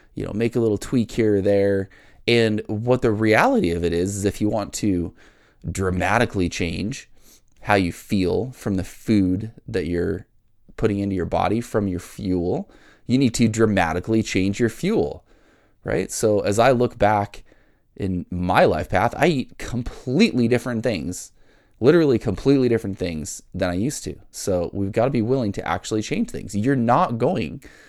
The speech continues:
to get different results from your fuel if you're eating the same fuel. Likewise,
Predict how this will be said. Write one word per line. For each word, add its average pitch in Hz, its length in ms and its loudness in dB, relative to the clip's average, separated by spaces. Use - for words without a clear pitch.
to 98 440 2
get - 460 2
different 139 480 0
results 101 800 2
from 120 400 0
your 87 220 -2
fuel 80 500 -6
if - 260 -2
you're 127 120 -2
eating 101 260 0
the 107 60 -6
same 113 260 -4
fuel. - 460 -4
Likewise, - 720 4